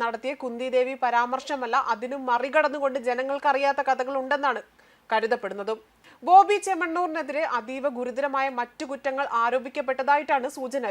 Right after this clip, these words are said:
ലഭ്യമാകുന്നത്. ഇതോടെ ബോബി ചെമ്മണ്ണൂർ എന്ന ബ്രാൻഡാണ് തകർന്നടിയുന്നത്. ബോച്ചയുടെ വിധി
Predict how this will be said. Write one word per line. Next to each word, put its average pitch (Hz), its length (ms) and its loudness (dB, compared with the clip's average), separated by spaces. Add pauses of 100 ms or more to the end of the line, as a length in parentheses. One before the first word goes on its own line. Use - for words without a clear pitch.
ലഭ്യമാകുന്നത്. 196 600 -4 (420)
ഇതോടെ 214 300 0 (100)
ബോബി 214 280 2 (100)
ചെമ്മണ്ണൂർ 247 380 0 (120)
എന്ന 240 120 -4 (100)
ബ്രാൻഡാണ് 240 640 2
തകർന്നടിയുന്നത്. 202 680 -6 (580)
ബോച്ചയുടെ 349 480 2
വിധി 277 160 -6